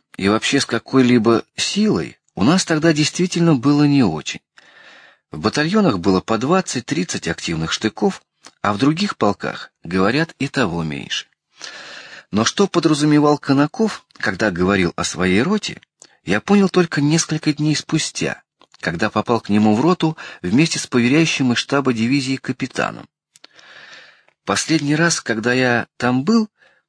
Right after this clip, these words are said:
это было недели полторы тому назад, я с довольно-таки неприятным ощущением на душе перебегал эти проклятые двадцать метров, отделявшие окопы от насыпи, хотя была ночь,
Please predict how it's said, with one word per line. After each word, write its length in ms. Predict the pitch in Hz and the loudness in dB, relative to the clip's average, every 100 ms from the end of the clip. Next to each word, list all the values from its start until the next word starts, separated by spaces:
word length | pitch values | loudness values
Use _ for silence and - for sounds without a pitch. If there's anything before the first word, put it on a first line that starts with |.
| _ _ _ _ _ | _ _ _ _ _
это 200 | 110 107 | -2 0
было 160 | 101 117 | 2 4
недели 340 | 123 117 117 | 4 4 2
полторы 480 | 113 120 - 120 82 | 2 -2 -2 -2 -2
тому 240 | - 90 | 0 0
назад, 420 | 87 104 208 240 - _ _ _ _ _ _ _ _ _ - - | 2 2 0 -2 -6 _ _ _ _ _ _ _ _ _ -20 -6
я 240 | 104 202 | 0 0
с 80 | 202 | 2
довольно-таки 560 | 165 214 220 185 - | 2 2 0 -2 0
неприятным 720 | 185 180 185 170 151 - 117 | 2 4 4 4 2 2 2
ощущением 600 | 120 - 120 - 98 101 | 2 0 -2 0 4 4
на 100 | 110 | 4
душе 340 | 113 135 - 202 | 2 2 2 2
перебегал 640 | 156 143 143 139 202 196 | 2 0 2 2 0 0
эти 200 | - 147 | -4 -4
проклятые 560 | 151 135 - 160 160 151 | -4 -4 -2 -2 0 -2
двадцать 480 | 107 151 160 165 165 | 0 -2 -2 -6 -4
метров, 500 | 160 101 - - _ | 0 0 -2 -16 _
отделявшие 680 | - 82 110 110 95 - 98 | -6 -2 0 0 0 -4 -4
окопы 440 | - - 87 78 90 | -6 -6 -6 -4 -4
от 100 | - | -4
насыпи, 460 | 202 - - - - - - - - | -4 -4 -10 -14 -20 -20 -20 -20 -10
хотя 300 | - - 165 | -6 -2 0
была 280 | 113 113 127 | 2 2 2
ночь, 380 | 190 208 - | 0 -2 -6